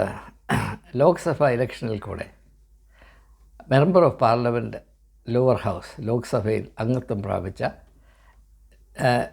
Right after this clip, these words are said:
ജനപ്രിയ നടനായ ശ്രീ സുരേഷ് ഗോപിക്ക് എൻ്റെ അഭിവാദ്യങ്ങൾ.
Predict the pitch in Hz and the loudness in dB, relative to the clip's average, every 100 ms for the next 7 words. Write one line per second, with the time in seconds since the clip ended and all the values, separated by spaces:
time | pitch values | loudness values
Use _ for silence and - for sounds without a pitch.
0 | - 147 143 143 180 - 143 123 - - | -12 2 4 6 4 2 2 2 0 -6
1 | _ - 117 117 123 147 120 92 90 92 | _ -8 2 4 8 6 4 -2 -2 -6
2 | - _ - - 113 104 113 107 107 - | -8 _ -16 -8 -6 -6 -6 -6 -6 -2
3 | 117 151 - - 110 101 - - - 110 | 4 4 4 -4 -6 -6 -8 -10 -8 -6
4 | 98 - 110 110 101 107 143 | -6 -4 0 0 0 0 2